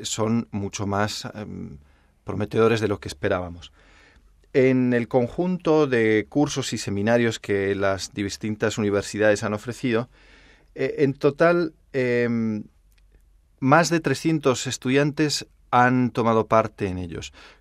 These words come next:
con una media de treinta y ocho participantes por curso, eh, y en, hasta un máximo de setenta y cinco.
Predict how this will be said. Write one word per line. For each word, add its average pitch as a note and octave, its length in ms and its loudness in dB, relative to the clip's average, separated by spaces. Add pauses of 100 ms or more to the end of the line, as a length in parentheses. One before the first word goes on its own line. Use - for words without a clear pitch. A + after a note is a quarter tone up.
con C3 160 4
una D#3+ 160 4
media D#3 460 4
de C3 420 -2 (460)
treinta A#2+ 560 2
y A#2 140 0
ocho D#3 500 -4 (720)
participantes A#2 1160 -2 (160)
por A#2+ 240 2
curso, - 640 -4 (920)
eh, B2 440 2
y A#2 220 2
en, G#2 400 2
hasta G#2 220 -4
un A2+ 80 2
máximo A2+ 320 2
de A#2 80 0
setenta G#2 320 -8
y - 20 -8
cinco. - 320 -12